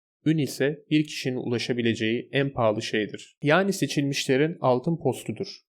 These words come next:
Bu karşılık kıdemi mülk sahibi olmaya sadece aptallar tercih eder.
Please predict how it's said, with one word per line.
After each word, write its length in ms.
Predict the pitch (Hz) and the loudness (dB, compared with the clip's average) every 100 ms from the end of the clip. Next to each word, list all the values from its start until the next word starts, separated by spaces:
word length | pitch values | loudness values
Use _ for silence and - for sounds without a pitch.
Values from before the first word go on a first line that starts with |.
| _ - | _ -4
Bu 80 | |
karşılık 600 | 180 127 117 120 127 - _ _ - | 2 2 2 -4 -8 -10 _ _ -4
kıdemi 340 | 120 117 151 | 0 0 0
mülk 240 | 147 185 | 0 0
sahibi 380 | - 139 120 127 | 0 2 4 4
olmaya 540 | 147 117 107 107 131 175 | 2 2 -2 -6 -8 -8
sadece 520 | - 170 185 135 147 | -2 2 2 2 0
aptallar 680 | 123 - 127 120 127 - | -2 0 2 4 2 2
tercih 340 | - 110 - 104 | 0 0 2 0
eder. 360 | 104 - - | 0 -4 -6